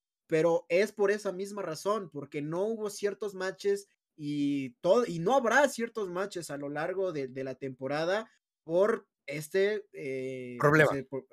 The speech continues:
Speaker 1: por este problema de la pandemia. Entonces,
Speaker 2: Ujú.
Speaker 1: mm, a, a, o sea, no porque L L A haya tenido un mal inicio, entre comillas, significa que toda la temporada va a ser así, ¿no? O sea, y también esperando a que ya no haya infectados, que ya no haya positivos,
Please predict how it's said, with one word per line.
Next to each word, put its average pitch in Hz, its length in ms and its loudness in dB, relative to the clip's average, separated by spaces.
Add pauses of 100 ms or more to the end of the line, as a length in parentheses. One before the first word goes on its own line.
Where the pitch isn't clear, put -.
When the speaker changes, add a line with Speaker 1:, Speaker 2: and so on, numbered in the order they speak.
Speaker 1:
por 139 120 -8
este 156 180 -6
problema 170 360 -6
de 156 80 -6
la 131 140 -8
pandemia. 165 500 -6
Entonces, 143 460 -8 (300)
Speaker 2:
Ujú. 127 160 -2 (160)
Speaker 1:
mm, 175 320 -6 (280)
a, 180 220 -4
a, - 60 -12 (100)
o 185 60 2
sea, 180 280 0
no 190 200 -6
porque 208 600 0
L 208 200 0
L 208 160 0
A 202 160 -2
haya 196 280 -2
tenido 190 320 -4
un 190 200 -10 (320)
mal 185 600 4 (300)
inicio, 170 580 -6
entre 143 340 -6
comillas, 185 720 -4 (220)
significa 147 520 -4
que 160 100 -6
toda 185 220 0
la 185 140 0
temporada 147 440 -6
va 156 100 -4
a 160 60 -10
ser 156 160 -10
así, 156 480 -6
¿no? 147 320 -4
O 143 100 -12
sea, 147 220 -2
y 131 80 -12
también 147 300 -4
esperando 202 480 -2
a 226 80 -10
que 156 120 -10
ya 156 160 -2
no 185 200 -8
haya 180 180 -2
infectados, 175 540 -4
que 151 100 -12
ya 151 100 -6
no 156 120 -10
haya 151 180 -6
positivos, 175 540 -2